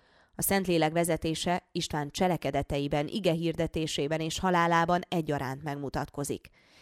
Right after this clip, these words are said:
Isten lelke indítja őt arra, hogy részt vegyen a jótékonyságban,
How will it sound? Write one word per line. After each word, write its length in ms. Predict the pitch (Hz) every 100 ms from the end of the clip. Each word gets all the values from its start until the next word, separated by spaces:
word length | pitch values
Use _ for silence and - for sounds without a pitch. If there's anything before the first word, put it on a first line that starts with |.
| - -
Isten 400 | 233 214 202 170
lelke 340 | 156 151 170
indítja 500 | 139 170 160 - 165
őt 220 | 160 160
arra, 240 | 160 160 165
hogy 180 | 160 160
részt 280 | 185 175
vegyen 240 | 156 156 151
a 40 |
jótékonyságban, 1080 | 156 165 170 165 - 165 160 165 156 160 160